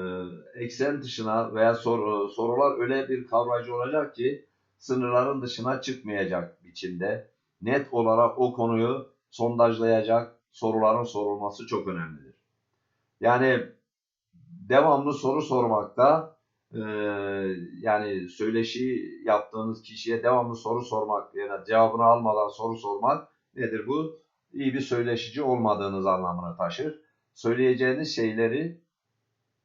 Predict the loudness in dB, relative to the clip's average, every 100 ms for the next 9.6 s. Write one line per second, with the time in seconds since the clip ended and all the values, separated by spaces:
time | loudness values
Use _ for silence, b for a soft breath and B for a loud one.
0 | _ _ 0 2 4 6 4 2 -4 -8
1 | -20 _ _ _ _ -6 -2 -2 -4 -4
2 | -2 2 4 4 4 -2 -2 -4 -4 -2
3 | -2 -4 -6 -4 -4 -2 -4 -6 -8 -10
4 | _ _ _ _ -4 -2 -2 -4 -6 -10
5 | -6 -4 -2 -2 2 6 6 4 0 -2
6 | 0 0 0 0 2 0 -2 _ _ 2
7 | 4 4 2 -2 -2 -4 -8 -10 -6 -6
8 | -2 0 0 -2 -4 -6 -6 -6 -4 -2
9 | -2 -4 -8 -8 -10